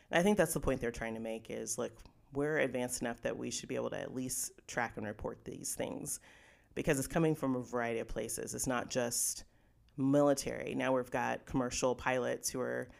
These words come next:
in the air, they see things that are strange and don't know how to identify it or report it. To me, that's just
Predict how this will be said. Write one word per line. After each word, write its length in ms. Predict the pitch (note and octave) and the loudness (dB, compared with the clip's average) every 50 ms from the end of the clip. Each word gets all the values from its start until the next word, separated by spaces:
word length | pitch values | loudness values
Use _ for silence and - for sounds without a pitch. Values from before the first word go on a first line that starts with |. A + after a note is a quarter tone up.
| - - - - _ _ _ | -20 -20 -20 -20 _ _ _
in 160 | _ F3 F#3 F3 | _ 6 6 8
the 200 | D#3+ D3+ D3 C#3 | 8 8 8 6
air, 460 | C3+ C3 C3 C3 B2+ B2+ B2+ B2 - - - | 6 6 4 2 2 0 -2 -4 -6 -12 -4
they 160 | B2+ C3+ C3+ | -2 -2 0
see 300 | B2+ - - - D3+ C3+ | 0 0 0 0 0 -2
things 280 | C3 C3 C#3 C3+ C3 B2+ | 0 0 2 2 2 2
that 100 | C3+ A#2 | 0 -2
are 60 | A#2+ | -2
strange 640 | A2+ - - - C#3 B2+ B2 A#2+ A#2 A#2 A#2 A#2+ A#2 - - | -2 -4 0 0 0 2 2 0 -2 -2 -4 -4 -6 -6 -4
and 100 | - C3+ | -4 0
don't 140 | B2+ C3 B2 | 2 2 2
know 80 | B2+ B2+ | 2 0
how 120 | B2+ B2 | -2 -2
to 60 | B2 | -2
identify 460 | A#2+ A#2+ A#2 A#2+ A#2 A#2 A#2 - A2+ A2+ | -2 -2 -2 -2 -4 -4 -6 -6 -6 -6
it 100 | A2 A2+ | -6 -6
or 80 | A2+ | -8
report 380 | - - - - - - A2 - | -10 -10 -10 -10 -8 -8 -6 -6
it. 200 | - A#2+ - - _ - - - - - - _ _ _ _ _ _ - | -8 -10 -10 -14 _ -20 -20 -20 -20 -20 -20 _ _ _ _ _ _ 0
To 100 | - G3+ | 4 4
me, 120 | F#3+ F3+ | 6 6
that's 200 | D#3+ C#3+ C#3 - | 6 6 4 4
just 340 | - C3 - - - - - | 0 0 0 -2 -4 -4 -8